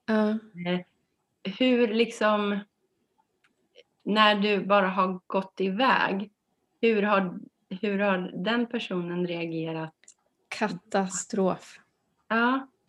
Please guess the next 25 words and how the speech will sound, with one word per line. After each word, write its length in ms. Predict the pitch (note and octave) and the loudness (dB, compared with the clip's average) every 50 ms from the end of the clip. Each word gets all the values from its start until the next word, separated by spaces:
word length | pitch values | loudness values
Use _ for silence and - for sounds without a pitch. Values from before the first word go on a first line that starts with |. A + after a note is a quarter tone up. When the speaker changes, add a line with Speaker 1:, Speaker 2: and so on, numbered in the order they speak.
| _ _ _ _ _ _ _ _ _ _ _ _ _ _ _ _ _ | _ _ _ _ _ _ _ _ _ _ _ _ _ _ _ _ _
Speaker 1:
Alltså, 160 | G#3 F#3 G#3+ | 0 2 2
Speaker 2:
Det 20 | A3 | 2
är 40 | |
sånt 120 | G3 A#3+ A#3+ | 2 0 -2
Speaker 1:
ett 60 | - - | -4 -6
Speaker 2:
som 100 | - - | -10 -10
är 40 | - | -6
spännande 480 | - G#3 G3+ G3+ G3 G3 F#3+ F3+ F3+ F3 | -4 -4 -2 -2 0 0 0 0 0 0
med 120 | F3+ F3+ | 0 0
mönster 560 | G3 G3+ F#3+ F3 F3 - - - - G3 G3 - | 0 0 0 -2 -4 -8 -10 -10 -10 -10 -8 -8
och 140 | - F#3 F3+ - | -8 -4 4 6
Speaker 1:
Ja, 220 | A3+ A3 A3+ A3+ A#3 | 8 8 8 8 6
precis. 480 | B3 A#3 A#3 - C4 G#3+ F#3+ G3+ - | 4 2 2 2 2 2 2 2 0
Och 80 | G#3 A3 | 2 2
det 360 | A3 - - - - G3 G#3 | 2 2 2 0 4 6 6
är 40 | A3 | 8
inte 220 | B3+ C4+ B3 A#3+ | 8 6 4 4
säkert 280 | A3+ - A3 F#3+ - - | 4 4 2 0 2 -2
att 120 | G3 F#3 | -2 2
jag 60 | G3 F#3+ | 2 2
hade 160 | F#3+ F#3+ F#3+ | 2 2 0
kommit 460 | - - A#3+ A3 G3 F#3+ G#3+ B3 B3 | 0 2 4 4 6 6 4 4 4
till 140 | D4+ C4 G3+ | 2 2 2
det 60 | F#3 | 2
här 360 | F3 F3+ E3+ E3 E3+ E3+ F#3 | 4 4 4 4 4 2 0